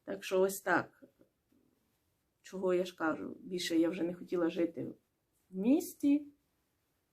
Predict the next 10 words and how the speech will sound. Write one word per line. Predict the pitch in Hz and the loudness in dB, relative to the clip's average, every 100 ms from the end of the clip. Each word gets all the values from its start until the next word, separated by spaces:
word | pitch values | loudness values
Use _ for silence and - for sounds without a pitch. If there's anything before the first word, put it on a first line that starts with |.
| _ _ _ _ _ | _ _ _ _ _
Особливо | 320 311 269 294 262 | -2 2 6 6 6
не | 233 | 2
хотіла | 226 240 208 | 0 0 2
я | 196 | 2
жити | 196 190 | 0 -6
в | - | -6
квартирі. | 202 - 165 139 - - _ _ _ _ _ _ | -8 -6 -4 -4 -6 -12 _ _ _ _ _ _
Ну | 330 320 | 0 4
і | |
плюс, | 269 285 330 330 - | 6 8 8 6 -4